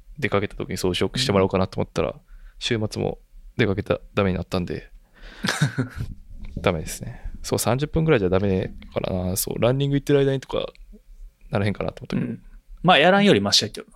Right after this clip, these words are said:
Speaker 1: うん。
Speaker 2: うん。まあでも自分で掃除、こう床の全体を自分で掃除機かけるって、だからもう長いことやってなかったけど、いざやってみたらやっぱルンバはルンバで偉大やなと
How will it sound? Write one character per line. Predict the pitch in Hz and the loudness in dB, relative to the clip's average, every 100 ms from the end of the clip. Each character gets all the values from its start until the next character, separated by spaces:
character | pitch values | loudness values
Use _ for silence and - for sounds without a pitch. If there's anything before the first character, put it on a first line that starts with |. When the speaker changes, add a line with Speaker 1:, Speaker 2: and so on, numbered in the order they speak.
| - | -4
Speaker 1:
う | 117 | 0
ん。 | 95 90 87 101 - - - - - - - - - | 2 0 -2 -6 -12 -20 -20 -18 -18 -18 -20 -12 -6
Speaker 2:
う | |
ん。 | 113 107 175 - - - _ - - - - - | -4 -4 -8 -14 -20 -20 _ -20 -18 -18 -2 4
ま | |
あ | 147 | 6
で | |
も | 107 | 6
自 | 101 120 | 4 4
分 | 156 160 | 4 4
で | 170 | 2
掃 | 170 - 165 | 2 4 4
除、 | 165 170 175 - - - _ - - - | 4 2 0 -8 -20 -20 _ -20 -20 2
こ | 139 | 4
う | 117 | 6
床 | 175 214 202 | 6 8 8
の | 196 | 6
全 | 170 190 | 6 6
体 | 180 185 | 8 6
を | 175 | 6
自 | 131 110 | 2 2
分 | 117 | 2
で | |
掃 | 120 135 | 4 4
除 | 131 | 4
機 | - | -2
か | 104 | -4
け | 101 | -2
る | 117 | -2
っ | |
て、 | 113 139 | -2 -2
だ | 127 - | -2 -2
か | - | -4
ら | |
も | 117 120 | -2 0
う | 123 | 4
長 | 151 | 4
い | 117 | 4
こ | - | 0
と | |
や | 107 | -4
っ | - | 0
て | 113 | -2
な | |
か | 113 | -2
っ | - | -4
た | - | -12
け | - | -10
ど、 | - | -4
い | 160 | 2
ざ | 147 | 4
や | 107 | 2
っ | 117 | -2
て | 131 | -4
み | 127 | 0
た | 120 | 0
ら | 120 | -2
や | - | -4
っ | |
ぱ | - | -4
ル | - 151 | 0 2
ン | |
バ | 139 | 2
は | - - - - | 2 -2 -4 -4
ル | 120 | -2
ン | |
バ | 123 | -2
で | - | -4
偉 | 127 | -2
大 | 117 123 | 2 2
や | 113 | 0
な | 117 | -6
と | - - | -10 -12